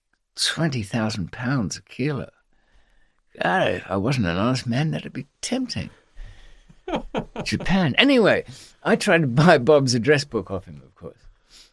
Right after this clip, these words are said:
Oh, uh, yeah, maybe. Uh, I damn well lost it. Anyway, I sidetrack here.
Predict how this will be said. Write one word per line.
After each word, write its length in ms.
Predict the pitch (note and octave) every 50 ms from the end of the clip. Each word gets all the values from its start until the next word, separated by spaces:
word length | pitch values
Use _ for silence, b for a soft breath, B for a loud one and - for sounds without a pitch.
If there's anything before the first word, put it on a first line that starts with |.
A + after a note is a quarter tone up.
| b _ _
Oh, 440 | - E3 F#3+ G3+ G3+ F#3 E3+ E3+ D#3
uh, 340 | B2+ A#2+ A#2+ A2+ A2 G#2+ G#2 G2+
yeah, 500 | A2 A2+ A2+ A2+ B2+ C3+ C3 B2 A#2+ A2+
maybe. 520 | G#2+ B2 C#3+ C#3 B2+ A#2 A2 A#2+ C3 C#3+ - -
Uh, 360 | G2+ A2 G#2+ G2+ F#2 F#2+ A#2+ - _ _ _ _
I 140 | - A#2+ G2+ - _ _ _
damn 220 | - D#3+ E3+ D#3 D#3+
well 160 | D#3 B2 A#2
lost 300 | A#2+ B2 C#3 C#3 - -
it. 120 | F#2+ - _
Anyway, 340 | - D3 F3 F3+ C#3 - - - B B B B B B B B B B B B B B B _
I 60 | G#2+ G#2+
sidetrack 640 | G#2 - - D3+ D3 C3+ G#2+ - F#2+ F#2 - - -
here. 160 | F2+ D#2+ -